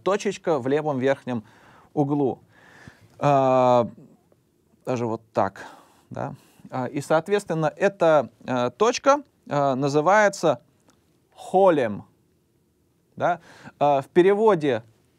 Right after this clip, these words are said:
с еврейского холем — это полнота. Да, то есть "О" —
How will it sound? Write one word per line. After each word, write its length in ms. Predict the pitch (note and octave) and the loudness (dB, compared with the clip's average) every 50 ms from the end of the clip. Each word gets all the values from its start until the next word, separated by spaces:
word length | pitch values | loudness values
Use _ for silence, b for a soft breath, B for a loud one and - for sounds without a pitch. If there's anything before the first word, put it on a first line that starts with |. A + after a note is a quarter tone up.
| _ _ _ | _ _ _
с 140 | _ - - | _ -8 -2
еврейского 600 | F3 E3 D#3+ F3 A3 C4 D4+ - - G3 D#3+ D3+ | 0 0 2 2 0 -2 -4 -4 -4 -2 -2 -2
холем — 420 | C#3+ - G3+ G#3 A#3 A3+ G3 E3 - | -2 2 2 2 2 2 0 -2 -2
это 320 | - D#3+ D#3+ - D3+ - _ _ _ _ _ | -4 -2 0 0 -2 -2 _ _ _ _ _
полнота. 720 | - E3+ E3+ D#3+ D#3+ D#3+ E3 E3 D#3+ - E3 C#3+ A#2+ G2 - _ _ _ _ _ _ _ _ _ _ _ _ _ _ _ _ _ _ _ _ _ _ _ _ | 0 2 2 2 0 0 -2 -2 2 2 4 4 4 2 -2 _ _ _ _ _ _ _ _ _ _ _ _ _ _ _ _ _ _ _ _ _ _ _ _
Да, 160 | - C3+ D3 | -2 -2 -2
то 120 | D3 - B2 | -2 -4 -8
есть 180 | A#2+ - - _ _ _ | -8 -8 -12 _ _ _
"О" — 380 | - D3 D3 C#3 B2 G#2+ G#2+ | 0 2 2 2 2 0 -2